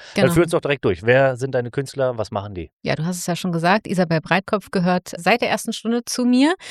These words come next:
Speaker 2: Isabel ist eine unfassbar talentierte Künstlerin aus Mainz und wenn man sie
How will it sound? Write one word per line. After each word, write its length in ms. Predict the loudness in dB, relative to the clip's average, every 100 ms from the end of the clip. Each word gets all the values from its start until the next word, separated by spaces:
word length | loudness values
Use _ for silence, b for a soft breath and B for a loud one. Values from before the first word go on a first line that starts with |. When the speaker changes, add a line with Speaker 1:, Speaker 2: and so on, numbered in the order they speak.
| B B B
Speaker 2:
Isabel 480 | -4 0 2 4 2
ist 240 | 0 -2 -2
eine 300 | -2 -2 -6 0
unfassbar 540 | 0 2 0 0 -2
talentierte 500 | 0 0 0 -2 -4
Künstlerin 500 | -2 -2 -2 -2 -2
aus 240 | -2 -4 -2
Mainz 600 | 2 4 4 2 2 0
und 460 | 0 2 0 -2 -2
wenn 120 | 0
man 340 | 2 2 0 B B B B B B
sie 440 | -4 0 0 -2